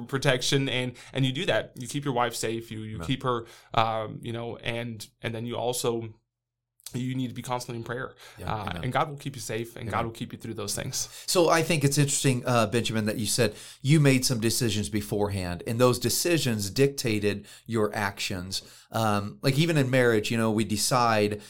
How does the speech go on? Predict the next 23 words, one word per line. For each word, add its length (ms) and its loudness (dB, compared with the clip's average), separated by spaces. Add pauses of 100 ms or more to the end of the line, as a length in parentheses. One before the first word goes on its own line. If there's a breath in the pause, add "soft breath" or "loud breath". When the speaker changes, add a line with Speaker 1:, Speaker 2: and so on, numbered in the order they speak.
(180 loud breath)
Speaker 2:
uh, 320 0
we're 80 0
not 300 2
gonna 160 0
say 160 0
divorce. 420 -4
Divorce 320 -2
is 100 -4
not 140 -2
an 80 -6
option, 360 -4
or 220 2
we're 140 2
not 320 2
going 300 -4
to, 380 -2 (220 loud breath)
you 100 0
know, 240 4
whatever 800 6
that 120 4
you 140 4
decide 520 2
there, 320 -2